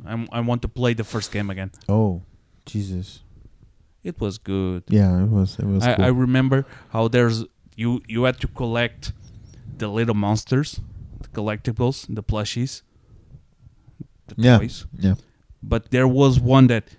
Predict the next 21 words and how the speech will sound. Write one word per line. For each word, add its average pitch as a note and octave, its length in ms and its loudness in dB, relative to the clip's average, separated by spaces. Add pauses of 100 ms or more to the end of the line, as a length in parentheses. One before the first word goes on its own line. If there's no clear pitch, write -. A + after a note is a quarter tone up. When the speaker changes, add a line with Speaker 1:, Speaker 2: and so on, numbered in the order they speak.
(420)
Speaker 1:
either A2 240 0
you A2 120 2 (100)
catch A#2+ 340 -2
it D3+ 300 -2
in B2 160 8
that A#2+ 280 2
precise E3 640 0
moment, E3+ 600 4 (580)
you're A2+ 160 4
not A#2+ 420 2
going A#2+ 200 2
to A#2 100 0
complete A2+ 480 2
one A#2 220 2
hundred A2+ 180 4
percent A2 300 2
of G2+ 80 -4
the G#2+ 80 -2
game. F#2 180 -6 (1400)
Speaker 2:
Nice. E2 500 -8
Speaker 1:
Yeah, D#2 220 -12